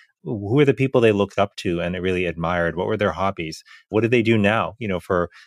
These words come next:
relaxation or for, for rest? Um, what do they dream of doing, you know, after this job is done? Like, we may ask them any number of questions about their life as long as it's outside of their current job. And I'll tell you that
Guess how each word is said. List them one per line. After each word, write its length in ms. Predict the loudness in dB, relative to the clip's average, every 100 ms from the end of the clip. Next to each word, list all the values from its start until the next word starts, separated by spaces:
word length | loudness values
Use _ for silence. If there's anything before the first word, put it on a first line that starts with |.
| _
relaxation 680 | 0 2 2 2 -2 -2 -4
or 120 | -6
for, 280 | -4 -2 -4 -6 _
for 180 | _ -4
rest? 480 | 0 0 0 -6 -10
Um, 360 | -8 -8 -10 -12
what 160 | -6 -4
do 60 |
they 120 | -2
dream 300 | -4 -2 -2
of 140 | -2 -2
doing, 340 | -2 -2 -4 -8
you 80 | -6
know, 60 |
after 260 | -2 -4 -4
this 180 | -6 -6
job 300 | -2 -2 0
is 140 | -4
done? 240 | -2 -2 -2
Like, 140 | -2
we 80 | 0
may 160 | 2 2
ask 220 | 0 -2
them 140 | -4 -4
any 220 | -2 0
number 260 | 0 0 -2
of 140 | 0
questions 500 | -4 -2 -2 -4 -8 _ _ _ _ -2
about 220 | 0 2
their 120 | 0
life 300 | 2 2 0
as 120 | -4
long 140 | -4 -4
as 100 | -4
it's 160 | -8 -6
outside 480 | -6 -4 -4 -2
of 180 | -2 -6 _ _ _
their 100 | -4
current 320 | -2 -2 -4
job. 320 | -2 -2 -2 -6 _ _ _ _ _ _
And 140 | 0 0
I'll 80 |
tell 240 | 0 -4 -4
you 140 | 0
that 260 | 4 4